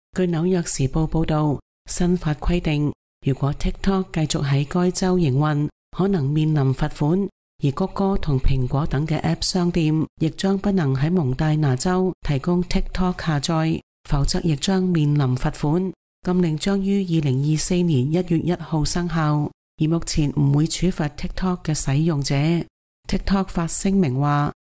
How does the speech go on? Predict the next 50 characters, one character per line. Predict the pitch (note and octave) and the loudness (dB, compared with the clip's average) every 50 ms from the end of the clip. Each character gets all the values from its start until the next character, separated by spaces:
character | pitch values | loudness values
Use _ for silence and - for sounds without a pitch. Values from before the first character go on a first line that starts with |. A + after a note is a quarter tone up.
| _ - | _ -6
新 | - - F#3+ F#3 F#3 | -2 0 2 2 2
法 | F3 - F3 D#3+ | 0 0 0 -2
侵 | D#3 - - - F#3+ F#3+ | -2 -2 -2 0 0 0
犯 | F#3+ - E3+ D3+ C#3+ | 0 0 0 0 0
咗 | C3 D3+ D#3 | 0 0 2
蒙 | F3 F3 C#3 B2 | 2 2 0 0
大 | C3 - D3+ D3+ | -2 -2 -2 -2
拿 | D3+ D3+ C#3 B2+ | -2 -2 -2 -2
州 | B2+ - F#3 F#3 | 0 0 0 2
人 | F#3 F3 C#3 | 2 2 2
民 | C3+ C3+ C3 B2+ B2+ | 2 2 2 0 0
嘅 | C3+ D#3 D#3 | 0 -2 -2
第 | D3+ - D3 C#3+ | 0 0 0 2
一 | D#3+ | 2
修 | E3+ - - - F3 E3+ E3+ | 2 0 0 0 0 0 0
正 | - - D#3+ D3+ D#3 D#3 | 0 0 0 2 2 2
案 | D#3 D#3 D#3 | 2 0 0
權 | D#3 - - C#3 B2+ C3+ | -2 -2 0 0 2 2
利， | D3 D3+ D3+ D#3 D#3 - - _ _ _ _ _ | 2 2 0 0 -2 -2 -6 _ _ _ _ _
並 | - E3 D#3 D3 | -4 -4 -2 -2
表 | - D#3+ F3+ | 0 0 0
示 | - - - D#3 D#3 | 0 2 0 0 0
幾 | - - D#3+ F3 | 0 0 0 2
個 | F#3 F#3 | 2 0
月 | F3 E3 F3 | 0 0 0
嚟， | - D3 C#3+ C3+ C3 C3 B2+ - | 0 0 2 2 2 0 0 -2
佢 | - - E3 | -4 -4 -2
哋 | D#3 D3 D3+ E3+ | 0 0 0 0
一 | F3+ F3 | -2 -2
直 | - D#3+ C#3+ | -2 -4 -4
喺 | - C3+ C#3 C#3+ D3+ | -2 -2 -2 0 0
蒙 | E3+ F3 D3+ A#2+ B2+ | 0 0 0 0 -2
大 | - E3 D3+ D3 | -2 -2 0 0
拿 | D3 D3 B2 A#2 | 0 0 0 0
州 | B2 - F3 F3 F3 F3+ F3+ | 0 0 0 0 2 0 0
進 | F3 - - D#3+ D#3 D#3+ | -2 -2 -2 0 0 0
行 | D3+ C#3+ C#3+ A#2+ A#2+ | 0 0 0 0 0
反 | - C3+ C3 C#3+ D#3 | 0 -2 -2 0 0
擊。 | - F#3+ F#3+ F#3 - - _ _ _ _ - - | 0 0 -2 -2 -4 -8 _ _ _ _ -6 -4
佢 | E3 | -2
哋 | D#3+ E3 D#3 D3 C#3+ | 0 0 0 0 0
向 | D3 D#3+ E3 | 0 2 2
用 | E3 D#3+ D3 D3 D3+ | 2 2 2 2 2
戶 | D3 D3 C#3+ D3 | 2 2 2 0
發 | C#3+ - E3 E3 | 0 0 0 0
送 | E3 - - E3+ E3 E3+ | 0 0 0 0 0 0
電 | - E3 D3 C#3+ C#3+ | 0 0 0 2 0
子 | C#3 - D3+ | 0 0 2
郵 | E3 F3 F3 C#3+ B2+ A#2 | 2 2 2 2 0 0
件， | - C#3+ C#3+ E3 F3+ F#3 | 0 0 0 0 0 -2